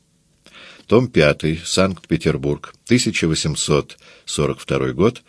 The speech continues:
номер восемьдесят три, страница сто тридцать третья. Горелина. Старинные акты города Шуи, номер сто пятьдесят четыре.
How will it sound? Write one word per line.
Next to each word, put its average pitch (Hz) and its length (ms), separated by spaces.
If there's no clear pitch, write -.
номер 73 440
восемьдесят 64 800
три, 120 300
страница - 680
сто - 340
тридцать - 640
третья. - 480
Горелина. 101 800
Старинные 117 720
акты 104 400
города 90 400
Шуи, 78 520
номер 90 360
сто - 300
пятьдесят 87 680
четыре. 62 480